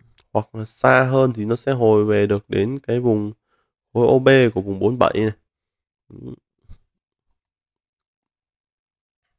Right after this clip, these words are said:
Vậy thì, à, ngày hôm nay kịch bản của mình đưa cho giá vàng nó sẽ là hồi xuống một nhịp trước. Và nó sẽ đi lên đây.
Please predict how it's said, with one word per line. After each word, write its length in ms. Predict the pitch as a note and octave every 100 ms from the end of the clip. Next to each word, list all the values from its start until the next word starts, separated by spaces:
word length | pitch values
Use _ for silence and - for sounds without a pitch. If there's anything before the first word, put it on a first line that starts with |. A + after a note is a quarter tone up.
| _ _ _ _ _ _
Vậy 180 | B2+ G#2+
thì, 220 | - B2 A#2
à, 200 | A2+ A#2
ngày 240 | A#2 A#2
hôm 200 | B2+ C#3
nay 220 | C3+ B2+ -
kịch 120 | _ -
bản 360 | A1+ F2+ A2+
của 420 | - G2 G2 G2+
mình 440 | G#2 G#2 G#2 G#2 G#2+
đưa 160 | A#2
cho 200 | A#2+ A#2+
giá 160 | A2+ A2
vàng 320 | A#2+ A2 G#2+ - _ _ _ _ _ _
nó 220 | F#2+ G#2
sẽ 360 | - - B2+ C#3
là 180 | B2 G2+
hồi 360 | G#2+ G2+ G2
xuống 480 | - - G2+ C3 C3
một 60 | A2
nhịp 180 | G#2 -
trước. 340 | - F3+ G3 _ _ _ _ _ _ _ _ _ _ _ _ _ _ _ _ _ _ _ _ _ _ _ _ _ _ _ _ _ _ _ _ _ G#2+ _ _ _ _ _ _ _ _ _ _ _ _ _ _
Và 360 | - G2 G2 F#2+
nó 200 | G2+ G#2+
sẽ 180 | - B2+
đi 180 | B2 A#2+
lên 280 | A#2+ A2+
đây. 180 | A2+ A2+